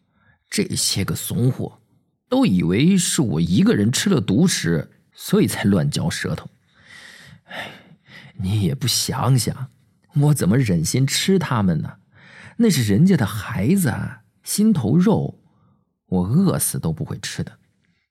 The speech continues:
这个你总可以理解吧？但他们理解不了，就胡说八道，这帮子怂蛋。”“那你知道他们在讲什么吗？”“切，知道，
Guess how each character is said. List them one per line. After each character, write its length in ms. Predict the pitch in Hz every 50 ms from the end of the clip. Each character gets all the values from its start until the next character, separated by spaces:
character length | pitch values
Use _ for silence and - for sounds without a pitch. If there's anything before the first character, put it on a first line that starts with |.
| _ _ _
这 220 | - - 180 123
个 80 | 85 85
你 120 | 80 82
总 220 | 78 - 78 -
可 160 | - - - 85
以 80 | 78
理 180 | 76 - 82 85
解 160 | 82 80 -
吧？ 200 | - - 127 - - _ _ _ _ _ _ _ _ _ _ _ _ _ _ _ _ _
但 160 | - 90 85
他 260 | 87 - - 160 220
们 160 | 262 180 101 90
理 140 | - 80
解 160 | 82 - - 113
不 160 | 117 - -
了， 380 | - - - - - - - _ _ _ _ _ _
就 140 | - - 90
胡 200 | - - 98 113
说 120 | - 160
八 140 | 143 143 147
道， 200 | 156 143 - - - _ _ _ _ _ _ _ _ - - -
这 220 | - - - -
帮 260 | - - - - - 85
子 100 | - -
怂 360 | - - - - - 85 87
蛋。 240 | - - - - _ _ _ _ _ _ _ _ _ _ _ _ _ _ _ _ _ _ _ _ _ _ _ _ _ _ -
”“那 500 | 131 135 135 135 131 123 117 117 - - - _ _ _ _ _ _ _ _ _ _ _
你 200 | - 131 139 147
知 220 | 143 - - 180
道 100 | 156 156
他 160 | 143 - 131 135
们 100 | 127 120
在 120 | 120 113
讲 220 | 104 117 104 87
什 180 | - - - -
么 120 | - -
吗 200 | 62 - - - - _ _ _ _ _ _ _ _ _ _ _ _ _ _ _ _ _ _ _ _ _ _ _ _
？”“切， 280 | - - - - - 180 - - - - - - _ _ _ _ _ _ _ _ _ _ _
知 240 | - - 143 160 160
道， 420 | 139 123 107 101 107 98 - -